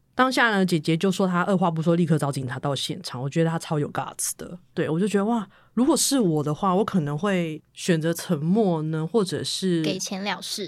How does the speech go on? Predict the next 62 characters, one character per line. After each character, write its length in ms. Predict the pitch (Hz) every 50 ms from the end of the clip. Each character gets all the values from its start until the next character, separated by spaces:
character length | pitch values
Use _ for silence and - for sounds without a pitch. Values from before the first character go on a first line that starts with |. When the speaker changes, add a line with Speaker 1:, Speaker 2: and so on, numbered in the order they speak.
| - -
Speaker 2:
之 180 | - 190 175
类 180 | 175 175 - -
的。 120 | - - -
Speaker 1:
之 240 | - - 202 208 208
类 160 | 208 202 175
的， 100 | 165 170
或 100 | 214 247
是 80 | 233 254
摸 220 | 233 233 220 208
摸 160 | 202 208 208
鼻 240 | 202 196 170 151 156
子， 160 | 151 147 143
觉 180 | 139 - 151 151
得 320 | 151 160 160 160 160 160 156
算 320 | - - - 247 196 160
了， 120 | 151 147 139
我 80 | 143
不 140 | 147 160 226
想 180 | 220 - 156 147
要 120 | 156 180
让 360 | 196 202 185 180 170 160 156 - _ _
这 100 | - 220
件 160 | 196 220 190
事 160 | 180 180 202 185
情 240 | 180 - 156 131
扩 320 | 127 - - - 180 143 - -
大， 240 | 151 135 - - - _ _ -
Speaker 2:
嗯。 100 | 202 208
Speaker 1:
因 80 | 240
为 60 | 226
我 40 | 214
很 160 | 190 170 - -
怕 240 | - - 175 151 156
麻 280 | - - - 101 - -
烦。 360 | - - - - - - 190 - - - - - _
所 160 | - - 269
以 20 | 269
我 240 | 269 247 190 165 165
当 160 | 202 196 202
下 180 | 196 214 202
会 140 | 196 202 190
觉 140 | 180 - 147
得 100 | 143 143
被 140 | - 180 196
这 100 | 202 180
个 80 | 170
故 240 | 165 - 202 196 165
事 180 | 147 - - 160
震 240 | 143 - - 185 156
撼 200 | 147 - 160 143 139
到， 200 | - 156 - -
是 240 | - - - 190 175
因 100 | 170 175
为 40 | 185
我 140 | 175 147 -
觉 160 | - 143 143
得 140 | 143 - -
我 240 | - 170 156 147 135
会 160 | - 196 170
这 100 | 165 180
样 140 | 147 139 127
子 100 | -